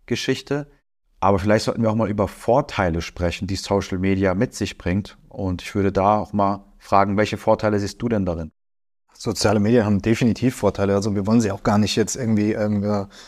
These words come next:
Speaker 2: an die Wand stellen und hier sagen, äh, soziale Medien sind der Teufel. Im Gegenteil. Also soziale Medien helfen einem durchaus, sich auch mit sehr vielen Leuten auszutauschen, sehr viele Interessengruppen zu finden, Dinge, äh,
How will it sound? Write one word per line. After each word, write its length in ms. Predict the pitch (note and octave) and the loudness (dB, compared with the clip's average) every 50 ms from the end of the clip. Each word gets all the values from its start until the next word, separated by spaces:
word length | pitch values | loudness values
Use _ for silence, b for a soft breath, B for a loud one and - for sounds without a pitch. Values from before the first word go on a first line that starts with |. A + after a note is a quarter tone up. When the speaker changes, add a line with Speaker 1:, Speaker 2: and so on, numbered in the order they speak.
| B B B B | B B B B
Speaker 2:
an 100 | B - | B -2
die 100 | G2+ G2 | 0 2
Wand 160 | F2+ G2 A#2 - | 2 2 2 2
stellen 280 | - - - G#2+ G#2 | 0 0 0 2 2
und 100 | G#2+ G#2 | 2 0
hier 160 | G2 G#2 G#2 | 0 0 0
sagen, 300 | G#2 A2 G2 G2 G#2+ G#2+ | 0 0 -2 -2 0 0
äh, 240 | A2 A2 G#2+ G2+ G#2 A2 A2 A2+ - _ _ - | 0 0 0 0 -2 -4 -8 -14 -20 _ _ -20
soziale 320 | - - - G2+ G2+ G#2 | -12 -6 -2 0 2 2
Medien 300 | G#2 G#2+ G#2+ G#2+ G#2 G#2 | 4 2 4 4 2 2
sind 120 | G2 G#2 | 2 0
der 100 | G2 F#2 | 0 0
Teufel. 400 | F2+ - - A#2 C3 A#2+ - G#2+ | -2 0 2 2 2 2 2 0
Im 120 | G2 G2+ G2 | -2 0 2
Gegenteil. 500 | G#2+ A#2+ B2+ A#2+ - - - G2+ G2+ G2 | 2 4 4 2 0 -2 -4 -4 -4 -2
Also 160 | G#2 G2+ G2+ | -2 -2 -2
soziale 360 | G#2 G#2+ G2 - A#2+ A2 G#2+ | -2 -2 -2 2 2 2 4
Medien 280 | G#2+ A2 A2+ A#2 A2+ G#2+ | 4 2 2 2 2 0
helfen 320 | G2+ A2 A2+ A2 - A#2+ | 0 0 -2 -2 -2 -2
einem 300 | G2 G2+ G#2 A2 G#2+ G2 - _ _ _ _ _ _ _ | -2 0 0 0 -2 -2 -6 _ _ _ _ _ _ _
durchaus, 720 | - A#2+ A#2+ A#2 - - - - G2+ A2 A#2+ A2+ - - - | -2 2 2 2 0 0 0 4 6 6 6 6 4 0 -2
sich 260 | B2 A2+ G#2 - - | -2 -4 -4 -2 -4
auch 160 | G#2+ A2 - | -4 -4 -4
mit 180 | A#2+ A2+ G#2 A2+ | -4 -4 -2 0
sehr 140 | A2 A#2 | 0 0
vielen 220 | - - B2+ A#2 A2 | 2 2 0 2 4
Leuten 240 | A2 A#2+ B2 - A#2+ | 6 4 4 4 2
auszutauschen, 680 | G2+ A2+ A#2 - - - - - A#2 A#2 G2+ - A#2 | 2 2 2 0 -2 -4 -2 0 0 2 2 2 0
sehr 140 | A2 G#2+ A#2+ | 0 0 0
viele 160 | - B2 A#2 | 0 -2 -2
Interessengruppen 680 | G#2+ F#2+ - - B2 B2+ - C3 A#2+ - - A#2+ - B2 | -2 -2 -2 -2 -2 0 0 0 -2 -2 -2 -4 -4 -4
zu 120 | G2 - A#2 | -4 -4 -4
finden, 680 | - - C3+ A#2+ G#2+ - - B2+ A#2 A2+ A2+ A2+ A2+ A2+ | -4 -4 -4 -4 -4 -4 -4 -2 0 0 -2 -4 -4 -2
Dinge, 200 | - A#2 C3 C3 | 0 0 2 0
äh, 500 | B2 - - - - B2+ A#2 A2 G#2 - | 0 -2 -6 -12 -8 -8 -6 -6 -6 -8